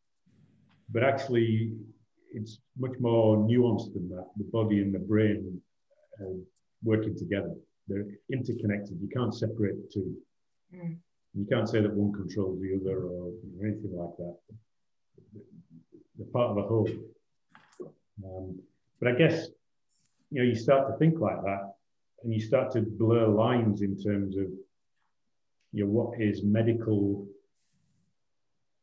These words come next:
Speaker 1: because we make these artificial boxes, don't we? And some things are medical and some things are spiritual and some things are, um,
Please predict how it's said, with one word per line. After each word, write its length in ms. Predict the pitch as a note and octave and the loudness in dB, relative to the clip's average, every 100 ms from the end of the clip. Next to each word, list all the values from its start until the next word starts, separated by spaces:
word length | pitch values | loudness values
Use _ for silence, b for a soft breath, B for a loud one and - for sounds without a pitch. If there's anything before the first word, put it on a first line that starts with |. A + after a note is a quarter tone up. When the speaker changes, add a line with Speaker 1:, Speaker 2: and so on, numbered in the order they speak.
| _ | _
Speaker 1:
because 200 | F#2 G2 | -10 -2
we 100 | G2+ | 2
make 240 | G#2 G2+ G#2+ | 4 4 2
these 180 | F#2+ | 0
artificial 800 | F#2+ F#2+ G#2 A2 G#2 G2+ F#2 F#2 F2 - _ _ _ _ _ _ _ _ | 0 -2 -4 -4 -4 -4 -4 -4 -8 -14 _ _ _ _ _ _ _ _
boxes, 420 | C3+ C3+ - F#2 | 0 0 -6 -6
don't 280 | G2 A2+ A2 | 0 0 0
we? 60 | E2+ | -4
And 240 | E2+ F2+ - | -8 -8 -8
some 180 | - G2+ | -6 -4
things 220 | G#2 F#2+ F#2+ | -4 -4 -4
are 40 | |
medical 540 | F#2 F#2 E2+ F#2+ G2 | -4 -4 -6 -6 -4
and 100 | F#2 | -6
some 240 | F#2 G2+ - | -4 -4 -4
things 300 | F#2+ F#2 F#2 | -6 -6 -4
are 180 | F#2 F#2 - _ _ _ _ | -4 -4 -8 _ _ _ _
spiritual 720 | - G#2+ F#2+ - F#2+ G2 G2 | -6 -2 -2 -4 -2 0 0
and 120 | F2 | -2
some 180 | G#2+ G2+ | -2 -2
things 280 | G#2 G2 F#2+ | -2 -2 -2
are, 320 | G2 F#2+ F#2 - - _ _ _ - | -2 0 -2 -4 -14 _ _ _ -8
um, 540 | - F#2 F2+ F2+ F2 | -6 -6 -8 -8 -10